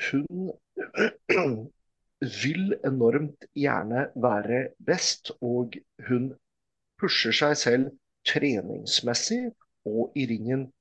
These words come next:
til å være best, til å leve opp til Flair-navnet. Men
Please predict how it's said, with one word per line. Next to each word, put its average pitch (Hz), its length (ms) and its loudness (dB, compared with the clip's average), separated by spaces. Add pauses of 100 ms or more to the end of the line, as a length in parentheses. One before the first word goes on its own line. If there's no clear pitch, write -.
(120)
til 104 240 -4
å 110 80 2
være 113 400 0
best, - 480 -2
til 123 220 -2
å - 20 0
leve 127 560 0
opp - 300 -4 (100)
til 143 160 -6
Flair-navnet. 113 1300 0 (960)
Men 147 580 0